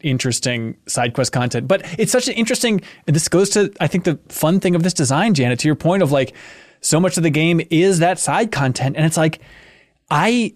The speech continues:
am tipping my cap in a big way for them trying to tackle that buffalo, as they say, I don't know, um, of just, like, we're trying to create the world map from Final Fantasy seven, and it's,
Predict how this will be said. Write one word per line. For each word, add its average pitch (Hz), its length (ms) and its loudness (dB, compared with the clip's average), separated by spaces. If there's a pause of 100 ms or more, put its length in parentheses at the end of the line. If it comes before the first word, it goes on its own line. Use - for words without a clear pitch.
am 175 300 2
tipping 202 260 0
my 208 120 2
cap 190 260 0
in 240 80 2
a - 20 2
big 180 200 2
way 196 160 4
for 185 180 0
them 180 380 2
trying 180 480 0
to 170 440 4 (640)
tackle 214 380 0
that 202 260 2
buffalo, 156 560 2
as 143 140 0
they 143 180 2
say, 147 340 0
I 120 120 -6
don't 110 100 -6
know, 110 100 -10 (300)
um, 165 260 2
of 185 140 0
just, 196 180 -2
like, 180 160 0
we're 202 120 2
trying 233 380 2
to 247 140 2
create 220 600 0 (360)
the 165 120 4
world 185 360 2
map 170 240 0
from 165 140 2
Final 170 220 2
Fantasy 175 280 0
seven, 165 400 0
and 147 160 0
it's, - 260 0